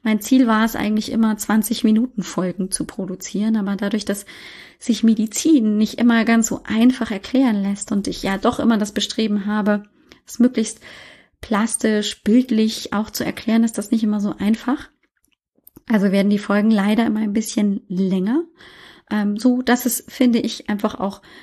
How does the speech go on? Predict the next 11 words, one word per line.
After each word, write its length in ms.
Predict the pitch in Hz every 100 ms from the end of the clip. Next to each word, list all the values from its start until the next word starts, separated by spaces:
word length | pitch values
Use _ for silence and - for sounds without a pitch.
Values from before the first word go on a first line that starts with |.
| -
mal 180 | 202 214
ganz 220 | 214 220
abwechslungsreich 880 | - 285 269 247 226 202 - 202 202
ist, 120 | 226
wenn 100 | 226
man 140 | 220 214
nur 240 | 220 220
so 120 | 220 - -
kurze 440 | - 254 262 233
Mini-Impulse 720 | 220 233 226 208 - 196 202
bekommt, 520 | 202 208 - 208 247